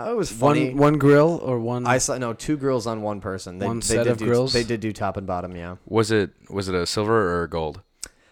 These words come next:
Speaker 1: So it was, it was a silver grill, but there was, like, kind of, that was actually pretty cool though. It was, like, Hawkeye colored, like, shit on it.
Speaker 3: So
Speaker 1: there
Speaker 3: it was
Speaker 1: like,
Speaker 3: black
Speaker 1: some
Speaker 3: and
Speaker 1: yellow,
Speaker 3: gold?
Speaker 1: yeah, there's some, like, black and gold, like, little studs in it.
Speaker 3: Oh, okay.
Speaker 2: Like
Speaker 1: So,
Speaker 2: actual gold?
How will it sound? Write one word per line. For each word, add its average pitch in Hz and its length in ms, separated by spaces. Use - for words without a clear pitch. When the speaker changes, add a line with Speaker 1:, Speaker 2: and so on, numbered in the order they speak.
Speaker 1:
So 127 520
it 131 180
was, 120 600
it 135 40
was 156 140
a 170 80
silver 147 420
grill, 113 400
but 123 200
there 117 120
was, 107 280
like, 101 300
kind 117 260
of, 110 120
that 110 180
was 165 140
actually 160 260
pretty 147 180
cool 101 240
though. 113 240
It 110 60
was, 104 260
like, 104 200
Hawkeye 107 560
colored, 90 600
like, - 300
shit - 320
on 57 180
it. 53 180
Speaker 3:
So - 160
Speaker 1:
there 101 80
Speaker 3:
it - 60
was 90 100
Speaker 1:
like, 104 80
Speaker 3:
black 95 160
Speaker 1:
some 104 80
Speaker 3:
and 92 60
Speaker 1:
yellow, 92 280
Speaker 3:
gold? 135 80
Speaker 1:
yeah, 98 140
there's 107 240
some, 98 260
like, 98 220
black 90 240
and 101 100
gold, 92 220
like, 90 180
little 90 160
studs - 360
in - 120
it. - 140
Speaker 3:
Oh, 98 180
okay. 90 200
Speaker 2:
Like 117 100
Speaker 1:
So, 87 100
Speaker 2:
actual 147 480
gold? 160 380